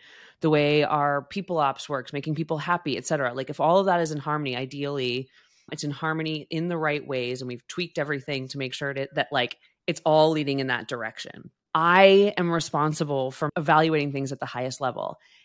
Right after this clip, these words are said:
And to get there, you have to set up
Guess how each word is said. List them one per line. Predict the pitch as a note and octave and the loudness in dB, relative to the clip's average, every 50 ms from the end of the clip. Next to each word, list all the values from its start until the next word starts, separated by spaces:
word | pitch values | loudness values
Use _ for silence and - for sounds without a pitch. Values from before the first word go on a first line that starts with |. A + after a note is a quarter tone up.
| _ _ - | _ _ -4
And | D#3+ D#3 D3 D3 - _ _ _ _ _ - | -2 -2 -2 -4 -6 _ _ _ _ _ -6
to | - F3+ | -4 -4
get | D#3 C#3 - - G3+ A#3+ - - - - | -4 -2 2 4 4 4 2 -2 -4 -2
there, | C3 A2 A2 G#2+ G2 - F3+ E3 - _ _ _ _ _ _ - | -2 -2 -2 -4 -6 -6 -8 -12 -16 _ _ _ _ _ _ -6
you | E3 E3+ F#3 F#3+ | -4 -2 -2 -2
have | F3+ D#3+ F3+ E3+ D3+ - | -2 -2 -2 -4 -2 -2
to | F3 D#3 | -4 -2
set | - - - F3+ D#3+ - - - | -2 0 0 0 -2 -2 -4 -4
up | F3+ D#3+ - - | -4 -4 -4 -6